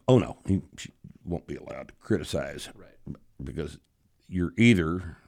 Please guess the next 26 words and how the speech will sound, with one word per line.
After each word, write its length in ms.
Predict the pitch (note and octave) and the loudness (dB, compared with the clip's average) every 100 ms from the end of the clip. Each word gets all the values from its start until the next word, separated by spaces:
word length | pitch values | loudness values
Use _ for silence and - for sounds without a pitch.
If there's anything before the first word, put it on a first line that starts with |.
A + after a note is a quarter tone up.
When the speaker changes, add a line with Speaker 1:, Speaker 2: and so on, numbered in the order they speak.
| _ | _
Speaker 1:
at 120 | D#2+ D2+ | -2 6
that 180 | C#3 C#3+ | 6 4
point, 280 | D2+ D2+ | -4 -6
you're 160 | D#2 D2+ | -6 -4
either 180 | D#2 A#1+ | -4 -6
a 60 | - | -4
sexist, 540 | - A2 G2+ - - | 4 4 4 -4 -10
a 100 | - | -10
racist, 500 | C2+ G2+ G#2+ - - - _ - - - - - - - - _ _ _ _ | 0 2 2 0 -14 -18 _ -20 -20 -20 -20 -20 -20 -20 -20 _ _ _ _
or 200 | A2 G2+ | 8 8
both. 400 | D2+ F2 - - - _ | 6 2 0 -14 -20 _
Speaker 2:
Right. 180 | G2 F#2 _ _ _ _ _ _ _ - | -20 -20 _ _ _ _ _ _ _ -4
Speaker 1:
A 20 | |
sexist 480 | - F#2+ - D#2 - | 2 4 4 -2 0
and 260 | F#2+ F#2+ D2 | 4 4 2
a 20 | |
racist. 520 | C#2+ D#2 - - - - _ _ _ _ _ _ _ _ _ _ _ - - - _ _ _ _ _ _ _ _ _ _ _ _ _ _ _ _ _ _ _ - | -4 -12 -16 -20 -20 -20 _ _ _ _ _ _ _ _ _ _ _ -18 -18 -20 _ _ _ _ _ _ _ _ _ _ _ _ _ _ _ _ _ _ _ -20
Speaker 2:
We'll 100 | B2+ | -18
just 100 | C3 | -16
have 100 | B2 | -16
to 60 | |
filter 380 | - C3 A#2 B2+ | -18 -20 -18 -18
all 120 | A#2 | -18
our 60 | A2+ | -18
comments 380 | A2 A#2 A2+ A2 | -20 -20 -20 -20
through 220 | A#2+ A2+ | -20 -20